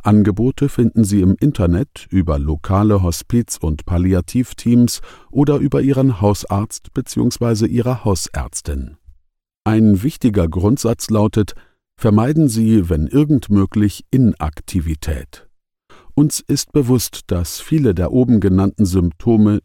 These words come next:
die Lust auf Bewegung und Aktivität mindern. Dennoch ist es so, dass Bettruhe und das Einschränken von Aktivitäten oft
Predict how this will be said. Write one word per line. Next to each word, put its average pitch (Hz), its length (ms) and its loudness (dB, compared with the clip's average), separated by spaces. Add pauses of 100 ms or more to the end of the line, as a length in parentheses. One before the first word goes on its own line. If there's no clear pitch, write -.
die 113 80 2
Lust 143 360 -2
auf 90 220 -6
Bewegung 104 560 2
und 98 300 -4
Aktivität 101 800 -2
mindern. 80 600 0 (580)
Dennoch 90 320 0
ist 104 200 -4
es 110 120 -2
so, 120 300 0
dass 131 340 -4
Bettruhe 101 640 -2
und 78 220 -8
das 73 160 -6
Einschränken 101 760 0
von 90 260 -2
Aktivitäten 107 920 -2 (320)
oft - 340 -6